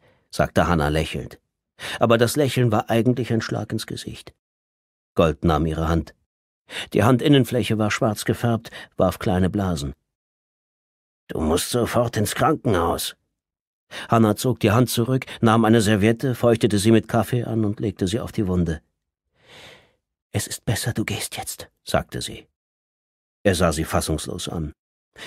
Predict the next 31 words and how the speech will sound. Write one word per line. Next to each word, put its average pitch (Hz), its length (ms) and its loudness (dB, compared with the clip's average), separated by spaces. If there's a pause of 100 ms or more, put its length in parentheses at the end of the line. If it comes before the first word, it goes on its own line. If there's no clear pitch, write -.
In 120 160 4
seinen 120 240 6
Augen 139 340 4
sammelten 107 420 4
sich 107 160 0
Schrecken, 131 560 -2
Unverständnis 123 800 0
und 101 160 2
Mitleid 120 440 0
zu - 220 -12
Tränen. 73 520 -6 (680)
Er 76 100 -4
wischte 87 260 0
sie 82 120 0
mit 82 160 0
einem 82 200 0
Taschentuch 80 500 -2
weg. - 280 -12 (1800)
„Ja“, - 260 0 (600)
sagte - 340 -4
er. - 260 -12 (500)
Seine 76 260 0
Stimme 82 300 2
zitterte 78 380 -2
noch 80 140 0
ein 76 160 0
wenig. - 440 -4 (920)
„Wir 131 280 -6
sprechen 98 640 -2
morgen - 320 0
wieder. - 300 -6